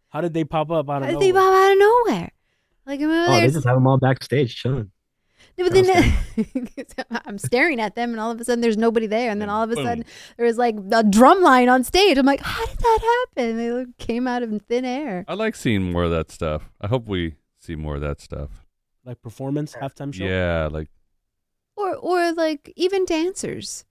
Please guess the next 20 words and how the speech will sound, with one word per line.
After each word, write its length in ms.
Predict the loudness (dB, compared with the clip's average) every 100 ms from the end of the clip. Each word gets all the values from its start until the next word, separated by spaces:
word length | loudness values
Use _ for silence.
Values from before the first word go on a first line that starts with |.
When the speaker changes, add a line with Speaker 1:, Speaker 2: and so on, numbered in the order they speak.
| _ _ _
Speaker 2:
Who, 120 | -12 -8
who, 420 | -4 -2 -2 -2
who 100 | 0
did 80 | 2
we 100 | 0
just 160 | -2 -6
see 100 | -6
the 140 | -4 -4
other 160 | -4
day? 160 | -2 -2
And 100 | -2
they 80 | -4
had 220 | -2 -4
a 40 |
cre-, 360 | -6 -6 -6 -6
incredible, 440 | -10 -8 -6 -6 -2
oh, 120 | -2
a 60 | 0
Purple 260 | 0 -2
Disco. 420 | -2 -4 -6 -12